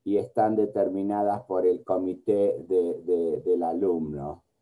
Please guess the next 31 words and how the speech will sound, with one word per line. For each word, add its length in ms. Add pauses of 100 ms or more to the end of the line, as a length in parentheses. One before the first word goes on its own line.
(380)
Y 160
después 400
eso 260
sigue 460
con 280
un 260
examen 500
clasificatorio 1040
en 100
que 140
el 80
alumno 420
tiene 320
que 140
presentar 760 (300)
el 160
proyecto 560
de 60
investigación. 1120 (400)
Normalmente 880
nosotros 560
queremos 420
que 80
los 220
alumnos 500
terminen 500
con 320 (480)
entre 380
dos 300
y 80
tres 300